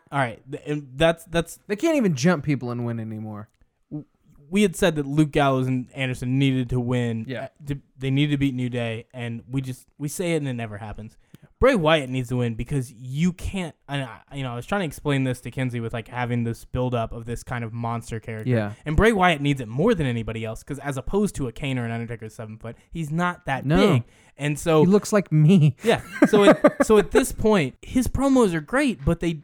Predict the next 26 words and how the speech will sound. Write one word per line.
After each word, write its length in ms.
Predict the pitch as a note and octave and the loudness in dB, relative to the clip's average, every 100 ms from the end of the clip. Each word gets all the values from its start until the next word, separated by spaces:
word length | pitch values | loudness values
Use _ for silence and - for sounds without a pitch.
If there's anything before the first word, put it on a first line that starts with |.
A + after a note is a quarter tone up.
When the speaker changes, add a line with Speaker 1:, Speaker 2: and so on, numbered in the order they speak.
| _ | _
Speaker 1:
they 160 | E3 D#3 | -2 -2
lose 340 | D3+ G3+ F3+ | 2 2 2
all 160 | E3+ E3+ | 0 2
their 160 | D3+ | 2
value 560 | C3+ A3 B3+ F3 B2+ A#2+ - _ _ | 0 -2 -2 -2 -2 -2 -8 _ _
if 320 | D3+ D3+ C#3 - - | 0 0 0 -10 -16
he's 320 | - G3 E3+ | -6 -6 -4
talking 300 | F3 E3 D#3+ | -2 0 0
about 260 | D#3 C#3 | 0 0
being 460 | C3+ C#3+ C#3 C#3 C#3 - | -2 -2 -2 -2 -6 -14
the 440 | C3+ C#3+ C3+ C3 - | -2 2 4 2 0
eater 280 | F3+ E3+ D#3+ | 2 6 4
of 120 | C3+ | 4
worlds 380 | C#3 E3+ F3 D3 | 4 4 4 2
and 80 | C3+ | -2
a 40 | |
god, 440 | C3 A3+ G3 D3+ - _ _ | -2 0 0 0 -4 _ _
and 220 | E3 E3 | -4 -2
he 160 | D#3 F#3 | -4 -8
can't 320 | - F#3+ F3 | -2 -2 0
win 180 | D#3 D#3+ | 0 0
a 60 | D3+ | 0
single 280 | D3+ D3+ D#3 | -2 -2 -2
pay-per-view 500 | B3+ C#4+ E3 C3 A#2+ | -2 -2 -4 -2 -2
match. 400 | A#2 A2+ - - - | -4 -6 -10 -18 -8
Speaker 2:
Yep. 200 | F#3 | -6